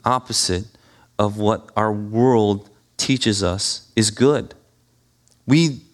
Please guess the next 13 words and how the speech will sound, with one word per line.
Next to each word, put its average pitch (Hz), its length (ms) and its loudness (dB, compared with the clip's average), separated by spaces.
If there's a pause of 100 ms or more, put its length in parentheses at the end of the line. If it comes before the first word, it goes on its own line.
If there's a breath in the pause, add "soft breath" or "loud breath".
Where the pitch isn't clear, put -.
(180)
we, 143 260 2 (160)
we 135 220 2
believe 123 580 4
it's 113 180 0
about 143 260 0
self-service, 139 760 0
it's - 220 -2
about 135 260 -2
self-indulgence, 143 1700 -2
it's 120 120 0
about 143 180 0
self-promotion, 151 1080 0 (800 soft breath)
but 113 160 0